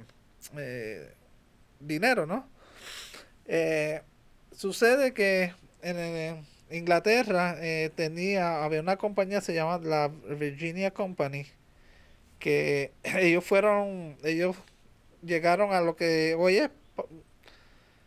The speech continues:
hoy es Virginia, pero ten en cuenta que para ese entonces Virginia era un poco más grande, <laughs> era del tamaño de tres o cuatro estados, porque Virginia cubría desde donde es ahora ahí mismo hasta la parte sur del Hudson River de Nueva York, lo que es New Jersey,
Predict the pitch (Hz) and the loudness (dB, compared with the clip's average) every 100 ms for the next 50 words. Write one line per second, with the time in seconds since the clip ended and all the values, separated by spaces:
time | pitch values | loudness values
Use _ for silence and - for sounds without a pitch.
0 | _ _ - 208 220 254 254 262 247 247 | _ _ 2 6 8 6 4 0 0 0
1 | 277 254 202 202 190 185 180 - 214 214 | 2 2 2 4 4 4 2 0 0 0
2 | 233 254 254 226 208 196 180 180 208 226 | 0 0 2 2 4 4 4 2 0 -4
3 | 226 247 247 - 196 175 175 170 185 202 | 0 0 0 0 0 0 -2 -2 0 0
4 | 233 202 196 202 208 220 220 202 196 196 | 4 4 6 4 4 4 4 2 0 4
5 | 196 185 170 156 170 196 214 208 202 202 | 4 4 2 2 4 6 4 4 2 2
6 | 202 185 175 190 196 190 196 - 214 180 | 0 0 2 2 4 2 0 4 4 4
7 | 160 156 160 151 151 156 160 156 170 190 | 0 0 2 4 2 -2 -4 -4 -6 0
8 | 202 208 196 196 185 214 202 175 160 160 | 2 2 0 -2 2 4 4 2 2 2
9 | 160 160 165 185 233 233 233 240 240 262 | 0 4 4 4 4 4 4 2 0 -2
10 | 277 262 226 - - - - - - 175 | -6 -6 -8 -10 -20 -20 -20 -20 -4 -2
11 | - 170 160 160 170 170 180 208 208 214 | 2 2 4 2 2 2 2 4 6 6
12 | 208 202 202 208 208 214 - 226 240 202 | 4 4 4 4 2 0 -2 -2 0 0
13 | 180 151 196 - 226 208 165 135 131 135 | 0 2 0 0 -4 -2 0 0 0 -2
14 | 139 139 143 170 165 147 165 175 165 165 | 0 2 4 4 2 2 0 0 -10 -6
15 | 147 165 165 135 | 2 2 2 -4